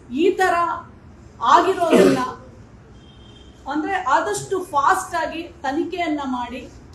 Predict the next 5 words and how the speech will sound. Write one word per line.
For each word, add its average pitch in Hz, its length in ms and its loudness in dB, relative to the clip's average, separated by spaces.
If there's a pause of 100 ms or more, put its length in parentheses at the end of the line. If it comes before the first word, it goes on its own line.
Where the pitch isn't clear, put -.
(100)
ಆರೋಪಿಗಳನ್ನ 262 920 -2 (680)
ಕಠಿಣ 285 300 -8 (160)
ಶಿಕ್ಷೆಗೆ 277 540 -4
ಗುರಿ 277 300 -6
ಮಾಡ್ಬೇಕಾಗಿದೆ. 233 920 -10